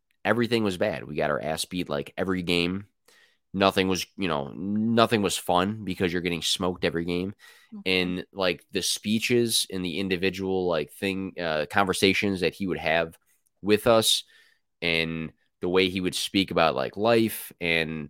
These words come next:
Speaker 1: competing and, like, being a man and characteristics in middle school, I think took me a long way for a lot of things in life. And one of the, one of the things, ma-, I, I think he actually, I don't think, and this ain't a knock to him if he ever hears it,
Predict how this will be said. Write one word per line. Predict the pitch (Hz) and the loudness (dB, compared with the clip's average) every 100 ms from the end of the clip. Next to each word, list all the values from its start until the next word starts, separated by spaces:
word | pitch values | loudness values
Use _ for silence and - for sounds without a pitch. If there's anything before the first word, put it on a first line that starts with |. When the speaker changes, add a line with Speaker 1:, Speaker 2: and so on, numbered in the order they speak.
| _ _ | _ _
Speaker 1:
competing | - 87 - 104 101 98 95 92 - | -10 -6 -2 2 6 6 4 0 -4
and, | 82 80 78 78 78 55 | -4 -2 -2 -4 -6 -6
like, | 71 69 - | -6 -6 0
being | 104 92 | 0 2
a | |
man | 82 90 98 92 | 0 0 0 0
and | 85 - | -2 -2
characteristics | 104 98 - 82 85 - 101 - | 0 0 -2 -4 -2 -2 -4 -4
in | 76 80 | -6 -4
middle | 92 110 87 | 0 2 0
school, | - - 78 71 - - - - | -4 -2 -2 -2 -6 -20 -20 -4
I | 90 | -2
think | - 143 - | 0 0 0
took | 131 | 0
me | 123 | 2
a | 98 | 0
long | 85 95 101 101 98 90 | 2 6 6 6 4 4
way | 87 80 76 | 4 4 0
for | - 90 | -2 0
a | |
lot | 87 87 | 2 2
of | 78 | 0
things | 78 76 | -6 -8
in | 73 | -6
life. | 60 55 - _ _ _ _ _ _ _ - - | -6 -8 -16 _ _ _ _ _ _ _ -10 -2
And | 104 95 92 | 2 2 2
one | 92 131 | 4 4
of | 107 85 | 4 -2
the, | - | -2
one | 104 120 | 0 2
of | 98 | 0
the | 87 | -2
things, | 90 85 80 73 | -2 -4 -4 -6
ma-, | 90 | -4
I, | 80 90 | -2 0
I | 110 | 2
think | 147 117 | 0 4
he | 120 | 4
actually, | 110 - 101 - - - | 4 0 -2 -4 -12 -2
I | 98 | 2
don't | 131 131 | 2 2
think, | 123 117 101 | 0 -2 0
and | 104 | -2
this | - | 0
ain't | 98 | 0
a | 85 | 2
knock | 85 80 | 2 0
to | 90 | -4
him | 87 | -4
if | 76 | -2
he | 80 | -4
ever | 71 | -2
hears | 87 87 | -4 -4
it, | 76 | -6